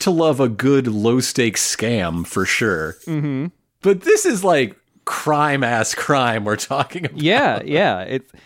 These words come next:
Speaker 2: it's the, the beginning of part five is very different from any of the other parts. And it's, like, it is one of the fun parts of, fun aspects of this part is just, like,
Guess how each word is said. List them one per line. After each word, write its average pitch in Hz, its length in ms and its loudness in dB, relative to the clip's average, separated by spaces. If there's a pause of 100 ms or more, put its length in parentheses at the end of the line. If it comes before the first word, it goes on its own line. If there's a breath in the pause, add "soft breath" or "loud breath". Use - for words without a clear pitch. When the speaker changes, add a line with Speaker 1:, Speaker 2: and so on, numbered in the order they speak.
(300 soft breath)
Speaker 2:
it's 151 220 -4
the, 131 300 -2
the 131 200 -6
beginning 156 460 -2
of 180 120 0
part 151 260 -2
five 135 380 -2
is 104 160 -6
very 120 420 0
different 117 420 -4
from 113 180 -6
any 117 160 -4
of 110 80 -6
the 107 100 -4
other 101 180 -4
parts. 92 480 -10
And 98 120 -10
it's, - 260 -18 (260 soft breath)
like, 139 220 -4
it 147 80 0
is 196 180 2
one 170 200 -2
of 139 60 -6
the 135 60 -2
fun 131 280 -4
parts 120 560 -4
of, 98 560 -10
fun 135 180 -2
aspects 127 460 -2
of 107 80 -6
this 104 160 -8
part 101 400 -6
is 117 160 -10
just, - 180 -10
like, 107 220 -6